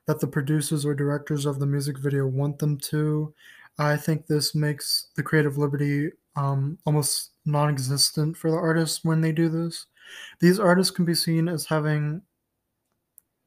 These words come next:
governmental, governmentally monitored in a way, like, even though they're not governmentally controlled, they have the same kind of monitor-, monitoring principles.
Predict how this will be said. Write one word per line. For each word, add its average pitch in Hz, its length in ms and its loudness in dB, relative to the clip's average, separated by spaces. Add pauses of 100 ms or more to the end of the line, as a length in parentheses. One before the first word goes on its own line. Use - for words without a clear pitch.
(720)
governmental, 156 1080 2 (340)
governmentally 165 680 2
monitored 139 840 0
in 147 100 -2
a 143 60 -2
way, 135 360 -2
like, 147 300 -6 (680)
even 175 200 4
though 175 140 6
they're 170 120 4
not 160 420 0 (340)
governmentally 160 680 2
controlled, 151 640 -2 (760)
they 156 80 2
have 160 200 4
the 151 80 -4
same 151 240 0
kind 151 220 -2
of 143 80 -2
monitor-, 143 480 -2 (180)
monitoring 147 640 -2
principles. 135 880 -4